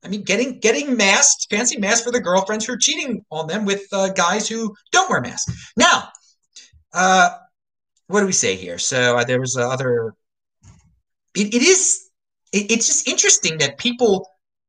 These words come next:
I never really felt like people would be offended and, and would try to shame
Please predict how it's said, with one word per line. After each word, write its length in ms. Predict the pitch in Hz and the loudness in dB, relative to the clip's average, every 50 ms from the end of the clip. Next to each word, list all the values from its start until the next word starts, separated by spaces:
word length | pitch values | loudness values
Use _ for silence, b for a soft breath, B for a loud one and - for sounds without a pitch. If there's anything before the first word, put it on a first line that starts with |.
| - - | -4 0
I 80 | 202 | 2
never 300 | 202 214 262 311 359 277 | 4 4 6 4 4 4
really 220 | 240 254 240 220 - | 4 4 2 2 2
felt 260 | - 277 302 - - | 2 2 2 2 2
like 120 | - - | -2 -4
people 260 | - 226 202 - 202 | -4 -6 -4 -2 -2
would 120 | 190 185 160 | -2 -2 -6
be 140 | 180 - - | -6 -6 -4
offended 680 | 151 151 - - 202 214 254 277 214 120 98 87 - _ _ _ _ _ _ _ _ _ _ _ _ | -4 -4 -2 0 0 2 2 0 -2 -4 -6 -8 -10 _ _ _ _ _ _ _ _ _ _ _ _
and, 320 | - 165 175 - - - - | -2 -2 -2 -4 -10 -12 -8
and 160 | - 165 180 156 | -6 -6 -6 -6
would 120 | 165 147 | -4 -4
try 180 | - - 214 208 | 0 0 0 0
to 120 | - - | 0 2
shame 680 | 147 - - - - 220 311 359 233 135 110 - 95 92 | 2 4 4 6 4 2 0 0 -4 -6 -8 -14 -16 -18